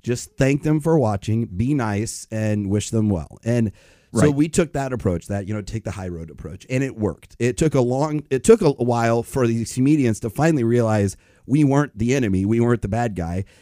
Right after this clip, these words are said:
Speaker 1: And it was, I learned in the long run that it, a lot of that wa-, had nothing to do with me. It usually doesn't. It's usually the other person. They are jealous or angry, or they're dealing with their own stuff in their own life. And that's, they're just projecting that on you.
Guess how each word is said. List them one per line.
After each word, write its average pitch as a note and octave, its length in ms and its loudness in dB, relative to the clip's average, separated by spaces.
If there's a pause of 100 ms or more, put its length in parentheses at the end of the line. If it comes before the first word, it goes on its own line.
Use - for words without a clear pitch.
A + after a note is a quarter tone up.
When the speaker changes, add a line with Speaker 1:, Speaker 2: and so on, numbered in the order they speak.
(140)
Speaker 1:
And A#2 640 2
it A#2+ 160 2
was, A2 560 2
I D3+ 200 6
learned A#2 540 2
in A2+ 140 -2
the G#2 80 -2
long G#2 260 -2
run G2+ 260 -2
that G#2+ 200 -2
it, A2+ 160 0
a G#2+ 40 4
lot B2 180 2
of D3 120 2
that A#2 200 0
wa-, G#2+ 100 2
had A#2+ 140 2
nothing D#3+ 340 6
to C#3+ 60 4
do D3+ 180 0
with F#3 180 6
me. F2 180 -4 (100)
It B2+ 100 2
usually E3+ 340 2
doesn't. D3 340 2
It's F2+ 160 -6
usually F#3+ 280 2
the B2 200 -6
other C#3+ 200 0
person. A#2 540 -2 (360)
They D3 380 2
are A#2+ 560 -2 (140)
jealous A2+ 500 -2
or A2+ 140 0
angry, B2 420 0
or A#2+ 80 4
they're A2 160 4
dealing B2 260 2
with A2 140 -2
their A2+ 220 0
own C#3 160 2
stuff B2 280 -6
in A2 60 -6
their G#2 140 0
own F#3 140 2
life. E2+ 440 -6 (500)
And B2+ 220 4
that's, D3 360 -2
they're B2 180 2
just C3 180 -2
projecting C3 520 2
that A2 180 2
on G#2 160 0
you. F3 240 4